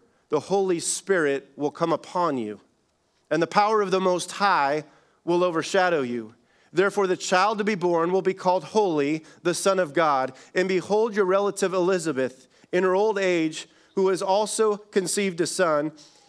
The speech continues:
and is in the sixth month with her who was once called barren. For nothing will be impossible with God."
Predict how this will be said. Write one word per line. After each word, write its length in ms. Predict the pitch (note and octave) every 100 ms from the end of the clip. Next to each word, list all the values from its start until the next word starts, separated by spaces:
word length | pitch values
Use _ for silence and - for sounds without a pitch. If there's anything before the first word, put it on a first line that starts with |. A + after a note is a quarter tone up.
| _
and 120 | E3+ F3+
is 160 | E3+
in 100 | F3+
the 80 | F3
sixth 400 | - A3 G#3 -
month 460 | F#3 F3 D3+ - _ _ _ _
with 240 | D#3+ F3+
her 280 | - G3 G3+
who 100 | F3+
was 180 | F3 D3
once 240 | F3 E3+
called 340 | - F#3 E3 C#3
barren. 440 | E3+ D3 A#2 G#2 _ _ _ _ _ _
For 180 | - F3+
nothing 680 | F3+ F#3 F#3 G3 G3 G3+ G3 _ _ _ _ _ _ _ _ _ _
will 120 | - D#3
be 160 | E3+
impossible 880 | D#3+ D#3 - D#3+ C#3 C#3+ A2+ G#2 G2 _ _ _ _ _ _ _ _
with 180 | C3 B2+
God." 360 | C#3 A#2+ G2+